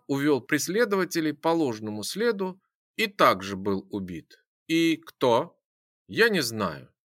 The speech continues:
Никто не знает, кроме того, кто это сделал. Именно поэтому вокруг тебя после твоего воскрешения в Высоком Граде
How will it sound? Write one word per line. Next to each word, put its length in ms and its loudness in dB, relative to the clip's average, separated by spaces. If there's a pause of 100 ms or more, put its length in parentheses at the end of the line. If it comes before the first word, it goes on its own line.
(200)
Никто 400 0
не 120 -2
знает, 460 -2
кроме 340 -2
того, 520 0 (100)
кто 460 0
это 260 -4
сделал. 560 -8 (360)
Именно 400 0
поэтому 680 -2
вокруг 420 -2
тебя 420 -2 (340)
после 320 0
твоего 460 0
воскрешения 800 -4
в 60 -10
Высоком 580 -6
Граде 500 -2